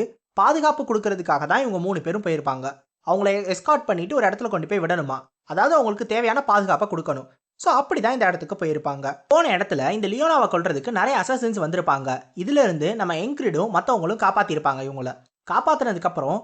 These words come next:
இந்த அசாசின்ஸை பத்தி விசாரிக்கிறதுக்கு நம்ம கிரைஸ் கிட்ட சொல்லியிருப்பா நம்ம என்கிரிட். இதோட தான் நம்ம போன சாப்டர்ஸை விட்டுட்டு போனோம்.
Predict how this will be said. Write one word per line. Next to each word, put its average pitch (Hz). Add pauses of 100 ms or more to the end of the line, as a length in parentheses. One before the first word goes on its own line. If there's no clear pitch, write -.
(140)
இந்த 208
அசாசின்ஸை 302
பத்தி 202
விசாரிக்கிறதுக்கு 202
நம்ம 226
கிரைஸ் 277
கிட்ட 202
சொல்லியிருப்பா 175
நம்ம 180
என்கிரிட். 139 (320)
இதோட 226
தான் 196
நம்ம 208
போன 220
சாப்டர்ஸை 151
விட்டுட்டு 160
போனோம். 131